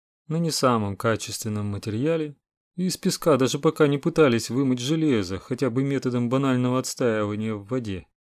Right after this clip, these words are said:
Сейчас нарабатывали опыт.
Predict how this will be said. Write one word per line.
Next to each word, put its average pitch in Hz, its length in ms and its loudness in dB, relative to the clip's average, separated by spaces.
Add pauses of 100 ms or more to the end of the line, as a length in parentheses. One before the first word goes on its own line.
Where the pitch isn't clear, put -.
(600)
Сейчас - 540 -6
нарабатывали 147 840 0
опыт. 104 540 -8